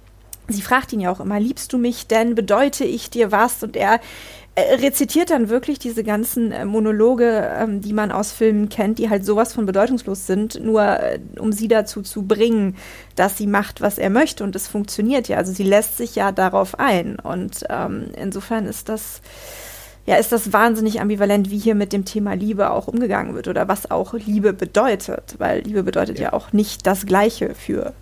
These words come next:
Speaker 1: jeden oder auch vielleicht für Zuschauende nicht. Und ich glaube, das, was du, ähm,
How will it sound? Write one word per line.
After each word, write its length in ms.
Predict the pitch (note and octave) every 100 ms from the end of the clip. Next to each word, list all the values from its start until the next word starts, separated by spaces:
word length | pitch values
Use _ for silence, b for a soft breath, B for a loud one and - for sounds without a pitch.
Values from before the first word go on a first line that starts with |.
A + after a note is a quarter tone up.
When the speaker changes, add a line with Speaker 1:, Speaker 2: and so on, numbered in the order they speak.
| -
Speaker 1:
jeden 300 | G3 F#3 -
oder 340 | - G3+ G3 -
auch 100 | F#3+
vielleicht 380 | - F#3 F#3+ -
für 160 | -
Zuschauende 500 | - A#3 - F3+ F3
nicht. 240 | E3+ F#3 -
Und 120 | F3+
ich 80 | -
glaube, 260 | F#3+ G#3+ B B B B -
das, 180 | G3+ G3+
was 180 | G3+
du, 300 | - A3+ A#3+
ähm, 400 | - - G3 G3